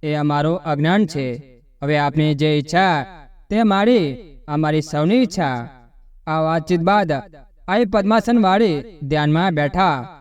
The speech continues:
અને સમાધિસ્થ થયા. દાના ગઢવીના ઘરે જ્યારે આઈ પોતાના પિતા સાથે વાતો કરી રહ્યા હતા, તે સમયે સરદારમાં એક સેવક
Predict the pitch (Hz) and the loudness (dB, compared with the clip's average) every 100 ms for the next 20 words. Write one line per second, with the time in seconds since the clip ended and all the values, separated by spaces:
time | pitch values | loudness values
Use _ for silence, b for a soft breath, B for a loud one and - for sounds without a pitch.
0 | - _ 151 156 170 151 147 139 160 190 | -20 _ -2 0 0 0 0 0 0 -2
1 | - 151 123 120 135 123 - _ - - | -2 -2 -2 -6 -14 -20 -20 _ -20 -20
2 | _ 147 151 156 151 151 160 170 147 156 | _ -2 0 0 0 0 2 2 2 2
3 | 180 165 175 180 180 170 180 190 170 185 | 2 2 2 2 2 0 0 0 0 0
4 | 180 180 156 190 180 180 196 180 175 202 | 0 0 2 2 2 0 2 2 0 -2
5 | 180 175 180 214 262 233 190 139 123 143 | -2 0 0 0 0 0 -2 -4 -6 -12
6 | - - - - 156 147 - 147 151 147 | -20 -20 -20 -10 -4 -2 0 0 0 0
7 | 151 135 147 160 165 165 170 165 160 175 | -2 0 0 2 0 2 0 0 0 2
8 | 208 | 0